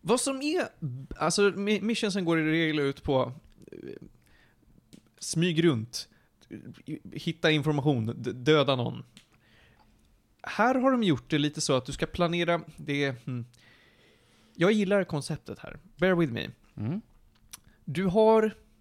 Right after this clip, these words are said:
Speaker 1: ett huvudsakligt mål. Du ska mörda en person inom ett stort område. Det kanske är en stor bal du är på. Eller det kanske är en, en sto-, ett tal som, som kungen håller, eller så är det någon propaganda, hej hå, eller så,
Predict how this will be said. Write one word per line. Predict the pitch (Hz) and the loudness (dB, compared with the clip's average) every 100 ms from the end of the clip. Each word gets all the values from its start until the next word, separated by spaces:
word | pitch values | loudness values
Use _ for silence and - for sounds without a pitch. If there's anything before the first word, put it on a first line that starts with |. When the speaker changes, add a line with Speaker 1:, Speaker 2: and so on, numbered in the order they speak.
| _ _ - | _ _ -2
Speaker 1:
ett | 160 - | -2 0
huvudsakligt | 180 127 - 131 - 123 - | 0 2 2 0 0 -6 -2
mål. | 180 117 - - - _ 156 | -4 -4 -8 -16 -20 _ -2
Du | |
ska | 160 185 139 | 2 4 4
mörda | 160 160 131 131 | 4 4 6 4
en | 143 135 123 | 4 2 0
person | 139 135 113 - - _ _ _ _ - | 0 2 0 -4 -16 _ _ _ _ 0
inom | 175 165 170 | 2 2 0
ett | - | -4
stort | - 123 | -4 -2
område. | 127 123 120 127 | -2 -2 -4 -4
Det | 143 | -4
kanske | - 160 175 | 0 0 4
är | 151 - | 2 2
en | 139 131 117 | 0 -2 -6
stor | - 127 127 | -4 -2 0
bal | 123 147 123 76 95 | 4 4 4 0 -4
du | 101 | -6
är | 73 | -6
på. | - - - _ _ - - - - | -8 -10 -12 _ _ -20 -20 -16 -8
Eller | 104 104 | -6 -6
det | |
kanske | 104 107 101 98 | -6 -6 -4 -2
är | 98 87 92 _ _ _ _ _ _ - | 0 -2 -6 _ _ _ _ _ _ -6
en, | 117 98 | -6 -6
en | 60 65 55 - | -10 -10 -14 -16
sto-, | - - - 104 | -14 -10 -6 -4
ett | 131 131 - - | -2 -2 -6 0
tal | 151 165 135 110 | 4 6 6 2
som, | 131 120 110 | -4 -4 -4
som | - 117 110 107 | -4 -4 -6 -4
kungen | 143 151 151 120 | 0 0 0 -2
håller, | 120 107 101 | -2 0 0
eller | 92 107 110 110 | -2 -2 -2 -2
så | 123 | -2
är | 117 | -2
det | |
någon | 110 | -4
propaganda, | - - 120 120 104 | -10 -8 -4 -2 -2
hej | 120 120 | -2 0
hå, | 151 - - | 0 0 -2
eller | - | -4
så, | - - | -6 -6